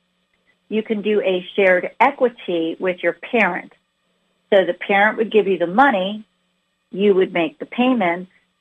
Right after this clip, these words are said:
you would sign a contract that you're gonna keep the house for X years. When you buy your parents out, you give them a return on their investment so that they're not just giving you money, but you have skin in the game and you're the one that's making the payment.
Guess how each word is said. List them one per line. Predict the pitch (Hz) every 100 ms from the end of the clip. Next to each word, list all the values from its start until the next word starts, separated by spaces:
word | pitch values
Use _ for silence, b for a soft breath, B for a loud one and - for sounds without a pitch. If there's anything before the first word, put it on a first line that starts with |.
| _ _ _ _ _ -
you | 190
would | 180 -
sign | 196 180
a | 180
contract | 220 220 220 214 180 -
that | 180
you're | -
gonna | 175 170
keep | 202 190
the | 175
house | 175 175 -
for | 170 -
X | 160 -
years. | 226 254 214 190 190 - _ _ _ _ _ _ -
When | 185 175
you | 170
buy | 190 185
your | 180
parents | 175 190 170 165 226
out, | 226 220 185 - _ _ _ -
you | 208
give | 202 196
them | 190 180
a |
return | 170 175 - - 302 311 320
on | 220 190
their | 175 165
investment | 156 160 160 - 165 226 _ _ _ _
so | 190 180
that | 175
they're | 185 190
not | 185 185
just | 170 160
giving | 196 208 196
you | 170
money, | 170 208 180 170 196 _ _ b b b -
but | 202 208
you | 254 247
have | 240 208 -
skin | - 262
in | 254
the | 196
game | 180 175 175
and | 175
you're | 190 208
the | 185
one | 170
that's | 165 -
making | 170 160 156
the |
payment. | 147 165 143 -